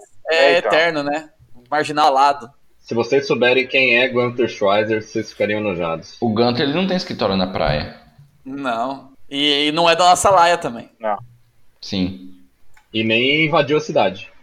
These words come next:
Speaker 1: Eu lembro uma vez que eu tava chegando em Ribeirão Preto, só de passagem, e eu mandei uma mensagem pro Neto.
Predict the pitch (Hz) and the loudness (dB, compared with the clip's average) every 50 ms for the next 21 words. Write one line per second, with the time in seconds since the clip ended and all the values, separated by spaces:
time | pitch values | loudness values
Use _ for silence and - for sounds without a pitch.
0 | - _ _ - 143 165 180 208 214 214 214 214 190 202 202 202 208 202 208 202 | -20 _ _ -2 0 2 2 2 2 2 2 2 2 2 0 0 -2 -2 0 2
1 | 196 196 180 196 185 - - 190 - - 196 208 214 214 202 202 185 208 185 185 | 2 2 2 0 -2 -2 -4 -6 -4 -2 -2 -2 -2 -2 -2 -2 -2 0 2 2
2 | 175 170 170 170 160 175 175 - - 180 180 - - 165 156 156 - 147 147 151 | 0 0 -2 -2 -4 -4 -2 -2 -2 -2 0 2 2 2 2 2 2 4 4 4
3 | 156 151 160 160 165 165 160 165 165 160 151 139 156 160 151 151 151 156 143 - | 2 0 -2 0 2 2 2 2 -2 -2 0 0 2 2 4 2 2 0 0 0
4 | 160 147 143 151 - - 160 147 139 127 117 - - - | 0 -2 -2 -4 -4 -4 -2 0 0 0 0 -2 -6 -12